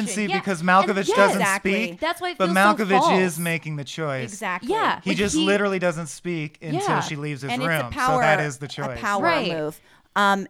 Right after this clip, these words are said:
Speaker 3: and we, that's their last scene that we see with them together, I think, but we are to believe that they continue to have a relationship for some time. Um,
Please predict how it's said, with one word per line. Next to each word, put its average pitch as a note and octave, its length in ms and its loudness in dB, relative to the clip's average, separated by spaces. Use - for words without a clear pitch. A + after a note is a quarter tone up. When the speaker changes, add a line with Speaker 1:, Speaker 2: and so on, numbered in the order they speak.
Speaker 3:
and G3+ 480 -2
we, A3 180 -2
that's A3+ 220 4
their C4 140 0
last A3 240 2
scene G#3 120 -4
that F#3 120 -6
we F3 80 -6
see F#3+ 340 -10
with A3+ 180 -8
them B3+ 160 -4
together, B3 380 -4
I B3 80 -2
think, B3+ 260 -6
but G3 160 -2
we G3 140 -2
are G3 140 2
to G3+ 100 -8
believe F3+ 280 -6
that F3 120 -6
they F3 100 -6
continue E3+ 360 -8
to D#3+ 80 -4
have D#3+ 240 -6
a D3 60 -8
relationship D3 680 -8
for - 100 -10
some F#2+ 240 -10
time. - 360 -10
Um, E3+ 460 0